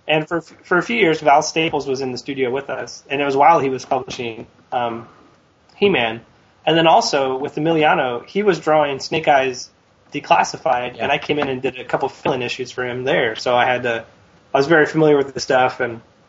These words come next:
Speaker 1: and those were the very first two, my first two published books ever was Snake Eyes Declassified number two and three. <clears throat>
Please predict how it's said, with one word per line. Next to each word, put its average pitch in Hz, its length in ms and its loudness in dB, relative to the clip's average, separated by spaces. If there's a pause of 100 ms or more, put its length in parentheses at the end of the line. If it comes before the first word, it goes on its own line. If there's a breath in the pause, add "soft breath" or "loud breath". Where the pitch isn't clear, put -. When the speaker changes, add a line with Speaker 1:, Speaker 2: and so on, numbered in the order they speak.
(440)
Speaker 1:
and 139 120 -4
those 170 180 2
were 165 120 2
the 135 80 -2
very 151 260 2
first 147 380 -2
two, 135 420 -4 (440)
my 165 260 0
first 220 320 -4
two 220 100 -4
published 185 340 -2
books 160 200 -2
ever 131 240 2
was 120 140 -6
Snake 139 240 -6
Eyes 135 220 0
Declassified 131 600 -4
number 123 180 -10
two 127 240 -6
and 123 140 -16
three. 123 300 -8
<clears throat> - 40 -20